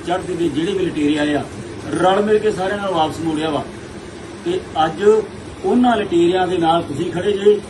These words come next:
ਪੰਜਾਬ ਕਦੀ ਮਾਫ ਨਹੀਂ ਕਰੂ, ਲੋਕ ਕਦੀ ਮਾਫ ਨਹੀਂ ਕਰਨਗੇ। ਹਾਊਸ ਅਰੈਸਟ ਕਰਕੇ, ਜੇਲੇ ਭੇਜ ਕੇ, ਜੇ ਤੁਸੀਂ ਚਾਹੋ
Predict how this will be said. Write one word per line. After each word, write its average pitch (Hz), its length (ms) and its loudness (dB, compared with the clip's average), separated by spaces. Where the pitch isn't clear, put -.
ਪੰਜਾਬ 180 680 4
ਕਦੀ 180 280 -2
ਮਾਫ 185 240 2
ਨਹੀਂ 202 120 -6
ਕਰੂ, 208 360 -2
ਲੋਕ 175 420 0
ਕਦੀ 175 180 -6
ਮਾਫ 185 220 2
ਨਹੀਂ 202 120 -4
ਕਰਨਗੇ। 208 520 2
ਹਾਊਸ 165 280 -2
ਅਰੈਸਟ 196 200 -4
ਕਰਕੇ, 196 400 -4
ਜੇਲੇ 208 360 0
ਭੇਜ 180 240 0
ਕੇ, 135 220 0
ਜੇ 156 160 2
ਤੁਸੀਂ 202 360 -4
ਚਾਹੋ 196 280 4